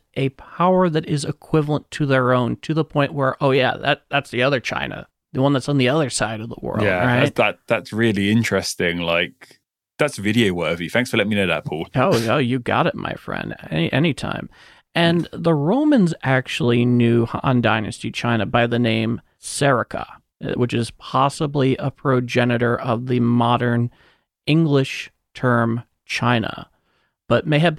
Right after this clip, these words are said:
Speaker 1: actually been inaccurately referring to a different people that were located in Central Asia near the, the Tarim Basin.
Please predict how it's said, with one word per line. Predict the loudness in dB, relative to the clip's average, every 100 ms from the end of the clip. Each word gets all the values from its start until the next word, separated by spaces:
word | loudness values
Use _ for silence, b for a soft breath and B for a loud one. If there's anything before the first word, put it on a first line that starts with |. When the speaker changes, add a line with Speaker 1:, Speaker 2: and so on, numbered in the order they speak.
| -2
Speaker 1:
actually | -4 -2 -2
been | -2 -2
inaccurately | -2 -2 -2 -2 -2 -4 -2 0 0
referring | 0 0 0 0
to | -4 -4 -2
a | -2
different | 0 -2 0 -2 0
people | 0 2
that | 0
were | 0 2
located | 2 2 0 0 0
in | -4
Central | -2 -2 -2 -2 0
Asia | 0 0 0 0
near | 2 0
the, | 0 -4 -4
the | -8
Tarim | -2 0 0 -2 -2
Basin. | -2 -2 -6 -10 -12